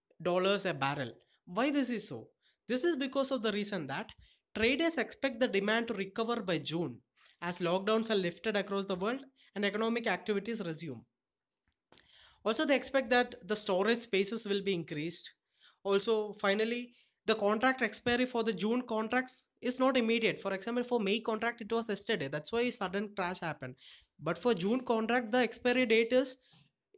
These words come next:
after some weeks. So that is the reason. So the contract, the, they thought, the people thought that, "Okay, we'll decide about it in the future," right?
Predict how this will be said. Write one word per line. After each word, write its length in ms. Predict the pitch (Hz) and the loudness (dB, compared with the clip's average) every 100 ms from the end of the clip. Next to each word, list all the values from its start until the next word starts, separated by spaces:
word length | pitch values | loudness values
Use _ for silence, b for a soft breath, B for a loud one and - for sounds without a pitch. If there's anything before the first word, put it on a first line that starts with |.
| _ _ _ 214 | _ _ _ -2
after 200 | - 302 | 2 4
some 260 | - 262 202 | 4 4 4
weeks. 420 | 233 165 - - b b b | 2 2 -2 -4 b b b
So 140 | - 302 214 | -4 0 2
that 160 | 208 302 | 0 2
is 120 | 302 | 2
the 120 | 311 | 2
reason. 480 | 262 220 190 254 269 b b b | 2 0 0 -2 -6 b b b
So 240 | - 320 277 | -2 0 2
the 380 | 302 285 269 233 | 4 4 2 0
contract, 400 | 226 240 254 254 | 0 2 0 2
the, 340 | 220 196 233 233 | 0 2 2 2
they 100 | 233 | 2
thought, 340 | 240 240 202 | 2 2 0
the 100 | 214 | -4
people 320 | 220 226 240 | -2 -2 0
thought 200 | 247 226 | 0 0
that, 160 | 226 247 254 | -2 -2 0
"Okay, 120 | 254 | 0
we'll 180 | 240 240 | 0 0
decide 300 | 220 233 269 | 2 2 0
about 400 | 269 254 240 247 247 | -2 -2 -2 0 -4
it 80 | 247 | -6
in 40 | |
the 80 | 240 | -6
future," 400 | 233 269 - 151 - _ _ - | -6 -6 -4 -4 -8 _ _ -2
right? 180 | 247 | 0